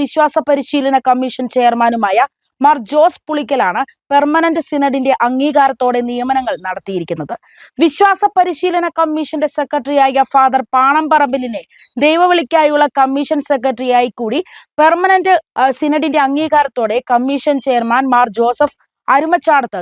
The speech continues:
നിയമിച്ചിട്ടുണ്ട്. ഫാദർ തോമസ് മെൽവെട്ടത്തായിരുന്നു ഈ ചുമതല കൂടി നിർവഹിച്ചിരുന്നത്. ചങ്ങനാശ്ശേരി അതിരൂപതയുടെ വിശ്വാസ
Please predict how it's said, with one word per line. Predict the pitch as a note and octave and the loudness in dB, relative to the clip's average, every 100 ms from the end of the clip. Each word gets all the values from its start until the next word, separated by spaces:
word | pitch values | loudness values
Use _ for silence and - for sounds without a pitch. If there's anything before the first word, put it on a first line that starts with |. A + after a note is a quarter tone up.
| F#3 | -8
നിയമിച്ചിട്ടുണ്ട്. | G3 G3 F#3+ F3 D#3 C#3+ - _ _ - | -8 -10 -10 -10 -10 -12 -16 _ _ 0
ഫാദർ | E4 F4 F#4 - | 2 2 0 0
തോമസ് | E4 E4 E4+ F4+ - - B3+ | 2 2 0 -4 -6 -8 -2
മെൽവെട്ടത്തായിരുന്നു | C#4 D4+ E4+ D#4 C4 A#3 G#3 F#3+ G3+ - C#4 | -2 0 -2 -2 -2 0 -2 -6 -10 -2 -2
ഈ | D4+ | 0
ചുമതല | C4+ C4 C#4 C#4+ | -2 0 2 2
കൂടി | A#3 F3+ - | 0 -6 -6
നിർവഹിച്ചിരുന്നത്. | G3 G3 G3 F3+ F3+ D3+ C#3+ - - _ - - | -6 -4 -6 -6 -8 -8 -8 -12 -14 _ -20 0
ചങ്ങനാശ്ശേരി | E4 E4 F#4+ G4+ G#4 G4+ G4+ E4 | 0 2 0 0 0 -2 0 -2
അതിരൂപതയുടെ | E4+ F4 D#4+ D#4+ D#4+ D4+ D4 | 0 -2 -2 -4 -2 0 -2
വിശ്വാസ | C#4 D#4+ D4+ | -2 0 0